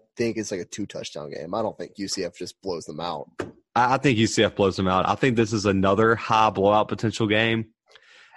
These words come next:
Speaker 2: And I think U C F is pissed. After the year they had, they're gonna come in and look to take someone's head off.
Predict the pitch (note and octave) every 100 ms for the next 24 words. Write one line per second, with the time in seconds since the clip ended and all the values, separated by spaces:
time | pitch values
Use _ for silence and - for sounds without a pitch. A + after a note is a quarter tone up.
0 | _ _ - A#2+ A2+ - A#2 E3 A3 A#2
1 | B2 B2 G#2+ G2+ - - G2+ F2 - -
2 | _ _ _ _ _ - A#2+ D#3 D#3 C#3
3 | A2+ G#2 C3+ D3+ D#3 D#3+ D#3+ C3 D3+ E3
4 | C3+ A#2+ A2 G#2 G2 G#2+ G2 A2+ - G2+
5 | A2+ G#2 A#2 F#2+ F2 G#2 F#2+ E2+ D#2+ -